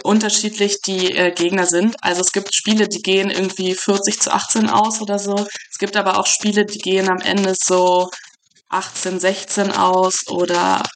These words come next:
zwanzig sechzehn. Das durchschnittliche Spiel, würde ich sagen, geht irgendwie zwischen zwanzig und dreißig Bällen für die beide Mannschaften aus.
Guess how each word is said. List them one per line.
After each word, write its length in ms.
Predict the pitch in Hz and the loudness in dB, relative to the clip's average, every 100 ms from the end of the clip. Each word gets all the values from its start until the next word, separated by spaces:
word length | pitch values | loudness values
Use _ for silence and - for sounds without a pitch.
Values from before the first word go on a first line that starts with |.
| - | -8
zwanzig 500 | - 196 185 208 208 | -6 -2 0 0 -2
sechzehn. 340 | 190 196 196 202 | -2 -2 0 0
Das 140 | 185 | 2
durchschnittliche 600 | 196 208 220 214 202 190 | 2 2 0 -2 -2 -2
Spiel, 420 | - - 202 208 | -4 0 2 2
würde 140 | 190 185 | 0 -4
ich 120 | - | -4
sagen, 380 | 175 175 185 180 | 0 0 0 -4
geht 300 | 180 180 180 | -6 -4 -4
irgendwie 240 | 185 185 | -2 0
zwischen 440 | - - 190 196 | 0 2 0 0
zwanzig 520 | 185 - 165 185 185 180 | -2 -2 -2 -4 -4 -4
und 100 | 175 | -6
dreißig 440 | - 170 185 190 - | -2 -2 0 -2 0
Bällen 340 | 170 170 180 | 2 4 2
für 180 | 175 175 | -2 -6
die 80 | 165 | -2
beide 220 | 165 165 | 0 0
Mannschaften 520 | 170 170 - - - - | 0 0 -2 -4 -8 -8
aus. 400 | 92 - - | -6 -6 -6